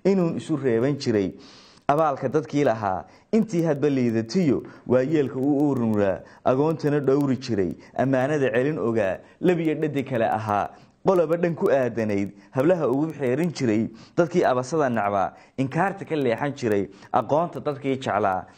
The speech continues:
dadkii hal abuuri jiray, abwaanada badan lahaa, dadkii isu wada ekaa, dadkii is habaysan jiray, dadkii isticmaalka duray, dadkii isticmaalka duray,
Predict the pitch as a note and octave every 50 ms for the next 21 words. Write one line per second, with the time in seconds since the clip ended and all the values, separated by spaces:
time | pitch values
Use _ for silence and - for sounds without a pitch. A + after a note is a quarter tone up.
0 | - _ - F3+ F#3 C#3+ E3+ F3 D#3+ D3 B2+ G#2+ A2+ A2+ A#2 B2+ C#3+ D3+ - A#2+
1 | - - A#2+ G2+ G2 F#2 - - - - - - C3+ C3+ C3 C3 B2+ C3 D#3 D#3+
2 | C#3 C3 B2 G#2 A#2 A#2+ C#3 C#3 C3+ A#2 G#2 A2+ A#2 F#2+ F#2 E2 - - - -
3 | _ C#3+ D3+ - - D#3+ D#3 C3+ C3 - - D3 C3+ A#2+ A2 A2 F#2+ - G2 G#2+
4 | G#2 A2 G2 F#2 E2+ - - - - _ - D#3+ D3+ - - E3 D3 B2 A#2 -
5 | - A2+ A2 A2+ A2 A2 - D#3+ D3+ - - A#2 F#2 - F2 - - - - -
6 | - _ _ - E3 E3+ C#3+ - - D3+ D#3+ D#3+ D#3 - - - - - _ _
7 | - - C3 - - C#3+ C3 D3 E3 D#3+ D3 B2+ - B2 A#2 F#2+ - - - _
8 | _ - - - A#2+ A#2+ A#2+ C#3 C3+ B2+ B2 A#2+ - B2 B2 - - - - -
9 | - - - _ _ - - - - - _ - - - - - E3 E3+ C#3+ E3+
10 | G3 D#3+ C#3 - C#3 A#2+ B2+ D#3+ E3 D3 C3 - B2+ G#2 F2+ A2 A2 G#2 G2 F#2